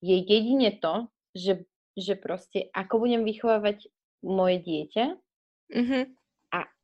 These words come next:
Speaker 1: ako budem tlačiť na manžela, aby sa správal ku mne a k nej,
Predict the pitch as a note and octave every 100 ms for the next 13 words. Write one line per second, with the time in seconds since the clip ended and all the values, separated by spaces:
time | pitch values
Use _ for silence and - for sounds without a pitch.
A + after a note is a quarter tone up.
0 | _ F#3 G3 - G#3 F#3 F#3 G3 F#3+ F#3+
1 | F#3+ E3 F#3+ G3+ F3+ E3 E3 D#3 F3+ F3+
2 | D#3+ - - E3 E3+ - E3+ _ F3+ E3
3 | D#3+ D#3+ D#3+ _ _ _ _ - A#3 B3+
4 | C#4+ D#4 - _ - F#3 - G#3+ F#3+ F3+
5 | F3+